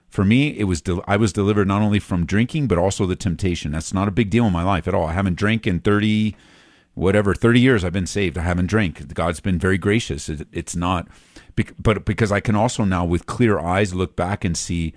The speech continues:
"Oh my gosh, this, this was such a horrific thing in my life that hurt so many people. I don't want that." I'm a different man now. And so you're a different man.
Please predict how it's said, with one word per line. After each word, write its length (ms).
"Oh 100
my 160
gosh, 480
this, 280
this 220
was 120
such 320
a 60
horrific 840
thing 280
in 80
my 140
life 280
that 140
hurt 260
so 160
many 180
people. 320
I 60
don't 100
want 240
that." 200
I'm 120
a 40
different 320
man 240
now. 240
And 200
so 160
you're 320
a 40
different 320
man. 360